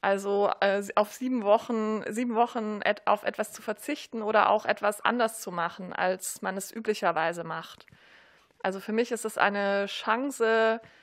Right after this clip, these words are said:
einfach eine, einen Monat oder, oder vierzig Tage, ähm, etwas anders zu machen als sonst. Und das kann mit Verzicht einhergehen,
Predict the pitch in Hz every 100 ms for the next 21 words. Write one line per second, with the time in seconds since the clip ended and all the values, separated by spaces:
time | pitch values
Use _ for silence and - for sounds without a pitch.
0 | _ 208 220 220 - 202 202 202 196 -
1 | - 196 196 214 269 240 202 202 190 208
2 | 208 247 - 220 - 226 220 220 220 214
3 | - 190 202 208 208 - 220 214 - 196
4 | 175 175 190 175 - 175 175 180 - -
5 | 196 190 185 - - - 190 - 226 240
6 | 214 214 - 339 - 240 240 254 247 226
7 | 240 240 233 233 233